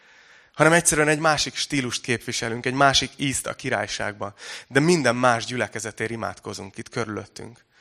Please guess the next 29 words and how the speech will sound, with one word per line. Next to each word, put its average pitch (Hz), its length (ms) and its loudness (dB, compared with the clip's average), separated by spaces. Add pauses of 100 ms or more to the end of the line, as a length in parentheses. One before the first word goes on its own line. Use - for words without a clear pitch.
(220)
És 120 160 -4
drukkol-, 135 480 2
a 131 60 -2
legnagyobb 135 400 2
drukkereik 113 600 -4
vagyunk. 101 480 -14 (440)
Hogy 127 120 -6
működjön, 117 720 -2
hogy 123 200 -6
érjék 143 420 -4
el 107 80 -8
az 107 120 -6
embereket, 101 520 -10
hogy, 120 180 -10 (340)
hogy 127 100 -8
tudjátok, 123 380 -4
hogy 117 100 -12
teljenek 151 540 2
meg 131 160 -2
a 110 60 0
termek, 113 680 -2 (580)
hogy, 131 180 -4
hogy 135 180 -6
formálódjanak 127 840 4
át 131 220 -2
az 117 120 -14
életek, 110 500 -6
és 117 100 -8
nekünk 151 280 -2